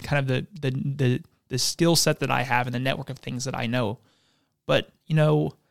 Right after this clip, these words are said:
why would I deviate and spend time doing this when I'm like, I need to spend my time doing this? Well, now we have this infrastructure of Rocket City Cast together that it allows you to be successful. I mean, I think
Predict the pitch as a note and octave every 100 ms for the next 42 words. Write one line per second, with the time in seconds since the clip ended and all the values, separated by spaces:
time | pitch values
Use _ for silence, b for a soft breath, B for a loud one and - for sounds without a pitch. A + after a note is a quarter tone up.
0 | _ _ _ C#3+ C#3+ D#3 D3 C#3+ D3 C#3
1 | C3+ C3 - B2+ C3 B2 C3 B2+ B2 A#2
2 | A2+ B2+ B2 - A#2 A#2+ A#2 A#2 - C3
3 | C3+ B2 - C3 A2 A#2 A#2+ A#2 A#2 G2
4 | - - - C3+ C3+ C#3+ E3+ D#3 D3 C3+
5 | D3+ D3+ C#3 C3 - B2+ A#2 - - -
6 | - F#3+ F3 C#3+ C3 C3 B2+ C3 C3+ C#3
7 | E3+ D3+ C#3+ C#3 C#3+ E3 - G3+ - -
8 | C3 C3 C3+ E3